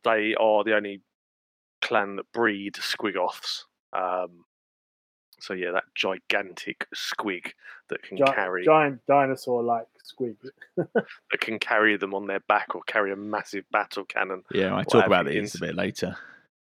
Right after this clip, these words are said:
Speaker 2: Yeah, they're
Speaker 3: Um,
Speaker 2: cool.
Speaker 3: and the
Speaker 1: Uh,
Speaker 3: difference between them and stuff.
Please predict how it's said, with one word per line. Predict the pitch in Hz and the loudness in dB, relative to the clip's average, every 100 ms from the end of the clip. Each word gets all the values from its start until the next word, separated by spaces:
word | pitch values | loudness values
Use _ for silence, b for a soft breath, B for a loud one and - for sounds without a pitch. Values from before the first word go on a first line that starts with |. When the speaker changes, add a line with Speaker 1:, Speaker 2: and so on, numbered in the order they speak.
| _ 120 | _ -6
Speaker 2:
Yeah, | 120 110 | -4 -2
they're | 110 85 | 2 2
Speaker 3:
Um, | 80 | 4
Speaker 2:
cool. | 139 120 | 2 4
Speaker 3:
and | - | 2
the | |
Speaker 1:
Uh, | - | 4
Speaker 3:
difference | 92 87 85 - | 2 2 -4 -6
between | 87 87 90 | -2 0 0
them | 87 | -2
and | 87 85 | -4 -6
stuff. | - 87 - | -4 -4 -6